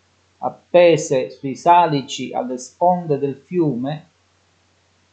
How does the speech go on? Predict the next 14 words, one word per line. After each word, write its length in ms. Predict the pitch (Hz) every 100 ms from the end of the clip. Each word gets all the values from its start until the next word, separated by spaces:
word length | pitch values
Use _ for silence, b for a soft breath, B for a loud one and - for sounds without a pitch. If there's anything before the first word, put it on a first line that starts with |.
| _ _ _ _ _ _
sono 500 | - - 277 277 220
invitati, 1080 | 208 196 190 208 208 247 233 - 180 160 - -
è 120 | 151
vero, 320 | 160 208 185 151
dai 220 | 156 156
suoi 300 | 156 208 175
oppressori 960 | 156 - 165 156 - 214 190 147 147 143 139
babilonesi 1000 | 139 139 147 147 165 170 180 180 202 220 _ _ _ _ _ _ _
a 160 | - 170
cantare 600 | - 240 220 240 233 220
i 100 | 214
canti 540 | 226 233 220 214 202
della 320 | 190 185 175
propria 720 | 175 165 170 170 160 151 151